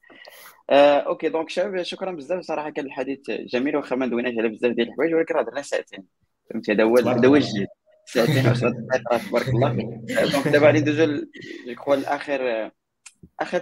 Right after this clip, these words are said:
Speaker 1: بارتي اللي هي جيكس بلا بلا بيكس. ولا هي واحد لابارتي اللي بيتر لي غيست كيبارطاجيو معنا اي حاجه، جو سي با، دي بوك، دي موفي، دي تولز اللي كيخدموهم، ايدياز، اني واي. المهم ما تفوتوش ثلاثة مينوت في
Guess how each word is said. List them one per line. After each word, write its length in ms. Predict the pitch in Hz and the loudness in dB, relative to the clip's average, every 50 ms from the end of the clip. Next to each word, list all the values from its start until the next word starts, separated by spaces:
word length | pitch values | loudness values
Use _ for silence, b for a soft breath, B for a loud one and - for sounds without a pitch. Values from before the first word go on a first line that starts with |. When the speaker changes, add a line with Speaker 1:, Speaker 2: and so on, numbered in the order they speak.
| - - | 0 0
Speaker 1:
بارتي 320 | 175 170 170 - - - _ _ _ _ _ _ _ _ _ _ _ _ _ _ _ _ _ _ - | -2 -2 -2 -8 -16 -16 _ _ _ _ _ _ _ _ _ _ _ _ _ _ _ _ _ _ -6
اللي 120 | 110 120 | -2 -2
هي 60 | 127 | -2
جيكس 240 | 120 127 127 - - | -2 -2 -8 -10 -6
بلا 120 | - 120 123 | -4 -4 -2
بلا 200 | 120 127 123 _ | -2 -4 -6 _
بيكس. 300 | 170 170 - - _ _ _ _ _ _ _ _ _ _ _ _ _ | -12 -12 -12 -16 _ _ _ _ _ _ _ _ _ _ _ _ _
ولا 180 | - 120 127 | -4 -2 0
هي 80 | 135 143 | 0 2
واحد 260 | 143 139 131 131 - | 0 0 -2 -4 -8
لابارتي 520 | 120 117 120 120 - - 123 117 _ - 151 | -4 -4 -4 -4 -4 -6 -6 -6 _ -12 -10
اللي 120 | 147 147 | -10 -10
بيتر 420 | 143 _ 127 127 123 - - - | -8 _ -6 -6 -6 -8 -16 -12
لي 100 | 113 120 113 113 | -10 -10 -6 -6
غيست 200 | 131 139 - - | -8 -8 -8 -12
كيبارطاجيو 720 | - 123 117 113 107 107 107 _ - 117 117 120 120 113 113 | -10 -8 -8 -6 -8 -8 -10 _ -8 -8 -6 -6 -10 -10 -8
معنا 220 | 110 110 110 113 - | -6 -4 -4 -4 -4
اي 140 | 143 135 120 | -6 -8 -8
حاجه، 280 | 113 110 107 107 117 | -10 -10 -4 -4 -4
جو 60 | 117 110 | -4 -4
سي 180 | 104 - 110 | -6 -8 -8
با، 180 | 104 _ 110 113 | -6 _ -4 -4
دي 140 | 101 107 104 | -4 -4 -8
بوك، 220 | - 117 117 - _ | -6 -6 -8 -6 _
دي 80 | - 110 | -8 -6
موفي، 400 | 107 110 113 104 - 117 120 120 - B B B B - - | -4 -6 -8 -6 -4 -4 -4 -4 -8 B B B B -2 0
دي 100 | 117 120 | 0 0
تولز 240 | - 131 131 120 | 2 2 0 0
اللي 120 | - 104 113 | 0 -4 -2
كيخدموهم، 580 | - 113 117 - _ - 110 113 113 113 104 - 110 | -2 -2 -6 -6 _ -4 0 2 2 2 0 0 0
ايدياز، 460 | 110 104 98 110 110 117 113 104 - - | -2 0 0 2 4 4 2 2 -2 -6
اني 160 | 117 117 110 | -4 -4 -2
واي. 140 | 101 98 92 | -2 -2 -2
المهم 240 | 92 101 107 107 113 | -2 -2 -2 0 0
ما 80 | 123 | -2
تفوتوش 360 | 117 - - 104 98 117 117 _ | -4 -4 -8 -8 -8 -8 -6 _
ثلاثة 240 | - 110 - 113 | -6 -4 -4 -4
مينوت 280 | 107 107 107 107 113 - | -4 -4 -6 -6 -8 -10
في 180 | - _ - | -12 _ -12